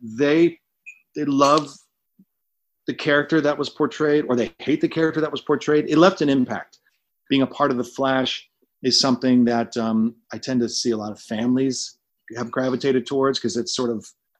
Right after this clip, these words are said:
there's no blood. It's something that parents can watch with their kids, and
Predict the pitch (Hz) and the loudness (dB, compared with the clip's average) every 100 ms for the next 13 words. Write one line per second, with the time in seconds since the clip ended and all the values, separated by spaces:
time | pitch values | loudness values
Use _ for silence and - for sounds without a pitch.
0 | _ _ - 156 165 123 113 120 135 131 | _ _ -2 2 2 2 2 4 4 2
1 | 123 - 123 131 123 120 - _ - 120 | 0 -2 -2 2 2 0 -6 _ -4 0
2 | 123 - 123 120 - 117 113 - 120 123 | 0 2 0 0 -2 -6 -6 -4 -2 0
3 | 123 110 113 104 | -2 -2 -2 -2